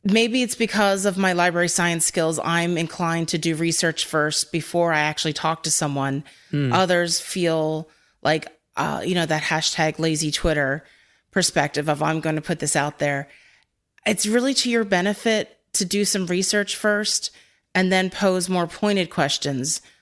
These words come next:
Speaker 1: either online or to a person, uh, because you're likely to get some better answers rather than just asking these broad questions, 'cause chances are the answers to the broad questions are online. You just need to find them.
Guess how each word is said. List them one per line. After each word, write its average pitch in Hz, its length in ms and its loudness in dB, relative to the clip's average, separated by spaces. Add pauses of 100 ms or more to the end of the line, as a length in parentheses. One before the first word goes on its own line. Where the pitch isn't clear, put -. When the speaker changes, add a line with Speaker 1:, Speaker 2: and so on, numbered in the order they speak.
(140)
Speaker 1:
either 165 300 2
online 151 500 0
or 135 160 -2
to 165 220 0
a 135 80 0
person, 143 600 -4 (420)
uh, 156 120 0
because 185 300 -2
you're 208 140 2
likely 262 320 0
to 226 100 0
get 226 240 -2
some 214 140 0
better 202 220 2
answers 185 520 0
rather 165 240 2
than 165 200 -2 (100)
just 160 240 -4
asking 160 580 -2 (420)
these 175 160 0
broad 156 640 0 (400)
questions, 143 640 0
'cause 170 200 -2
chances 208 360 0
are 170 160 2
the 160 320 -2 (120)
answers 175 340 0
to 190 80 -2
the 175 80 0
broad 156 280 0
questions 151 460 -2
are 147 100 2
online. 147 680 -2 (360)
You 165 80 -2
just 160 200 -2
need 151 160 0
to 156 80 -4
find 135 320 -4
them. 170 220 -10